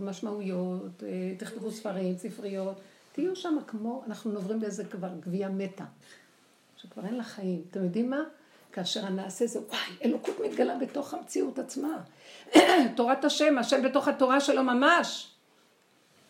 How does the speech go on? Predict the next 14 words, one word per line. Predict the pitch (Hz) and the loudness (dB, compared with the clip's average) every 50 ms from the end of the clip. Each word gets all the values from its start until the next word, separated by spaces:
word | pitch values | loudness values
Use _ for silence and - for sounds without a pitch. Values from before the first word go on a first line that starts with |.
| _ - | _ 2
מה | 220 247 277 | 2 4 4
היה | 285 285 277 269 | 4 4 4 2
האדם | 269 233 226 247 254 254 | 2 0 0 0 0 0
הראשון | 247 247 240 233 - 254 240 240 | 0 0 -2 -2 -2 -2 0 0
בגן | 220 214 190 220 220 | 0 0 0 0 0
עדן? | 240 269 262 294 285 | 0 0 2 2 0
השם | 285 285 - 302 302 | 2 4 4 4 4
היה | 294 294 | 4 2
מאכיל | 285 277 269 - - 285 269 | 2 0 0 0 0 0 0
משקה | 269 262 - 302 311 | 0 2 2 4 4
אותו, | 302 302 302 - 226 214 | 4 2 0 0 0 2
לא | 247 294 302 | 4 4 4
צריך | - - 320 359 330 311 - | 4 2 2 2 0 -2 -2
לעמול | 302 285 277 285 285 285 269 | 0 0 2 4 4 4 4